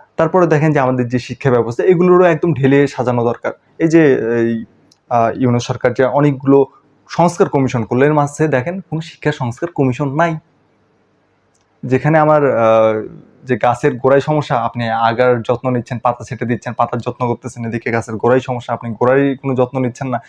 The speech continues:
আপনি এই সংস্কার কমিশন, সেই সংস্কার কমিশন অনেকগুলো করতেছেন, অথচ শিক্ষা সংস্কার কোনো কমিশনই নাই। যেখানে গোড়াতেই সমস্যা, যে সমস্যা সলভ করলে যে আমাদের যেন ওয়েল স্ট্রাকচার্ড, আহ, একটা প্ল্যানিং থাকে, যে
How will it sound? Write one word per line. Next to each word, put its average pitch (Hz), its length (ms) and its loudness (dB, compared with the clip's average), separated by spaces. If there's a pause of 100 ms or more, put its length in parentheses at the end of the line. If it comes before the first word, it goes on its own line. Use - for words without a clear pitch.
(240)
আপনি 120 260 -4
এই 123 100 2
সংস্কার 123 380 -8
কমিশন, 120 280 -6
সেই 131 160 -2
সংস্কার 123 340 -6
কমিশন 123 300 -6
অনেকগুলো 151 340 2
করতেছেন, 165 360 -8
অথচ 202 280 -4
শিক্ষা 202 420 -2
সংস্কার 165 420 -6
কোনো 156 160 -8
কমিশনই 165 440 0
নাই। 139 180 -2 (1400)
যেখানে 135 380 2
গোড়াতেই 127 380 0
সমস্যা, 123 480 -4 (240)
যে 131 120 2
সমস্যা 135 320 0
সলভ 131 280 -2
করলে 135 240 4
যে 127 200 2
আমাদের 120 260 0
যেন 127 180 0
ওয়েল 131 300 4
স্ট্রাকচার্ড, 131 460 -2 (340)
আহ, 113 340 2
একটা 117 160 0
প্ল্যানিং 135 480 0
থাকে, 123 300 -2
যে 113 160 0